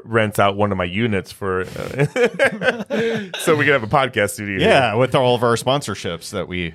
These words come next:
Speaker 2: that we have.
Speaker 1: And, and, and, and, he-, and here, and here, here in this Omaha area, uh, you know, we, I have another Airbnb, and I have a,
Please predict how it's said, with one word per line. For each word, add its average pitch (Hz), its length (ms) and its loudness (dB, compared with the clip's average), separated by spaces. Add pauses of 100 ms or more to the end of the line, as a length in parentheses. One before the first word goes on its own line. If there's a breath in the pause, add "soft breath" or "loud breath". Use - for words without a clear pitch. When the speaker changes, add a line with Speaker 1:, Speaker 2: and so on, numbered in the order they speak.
(120)
Speaker 2:
that 98 140 -4
we 90 100 -6
have. 85 420 -2
Speaker 1:
And, 143 240 2
and, 143 320 -2
and, 143 220 2
and, 151 200 2
he-, 165 160 0
and 156 200 -2
here, 165 240 0
and 143 180 -2
here, 151 160 2
here 131 500 0
in 131 60 2
this 117 160 0
Omaha 117 360 2
area, 101 520 2 (440 loud breath)
uh, 95 400 4 (120)
you - 80 -10
know, 110 100 0
we, 120 360 -2 (180)
I 113 80 0
have 123 120 4
another 117 260 4
Airbnb, 113 580 -2
and 110 100 0
I 101 100 2
have 101 240 0
a, 98 120 -2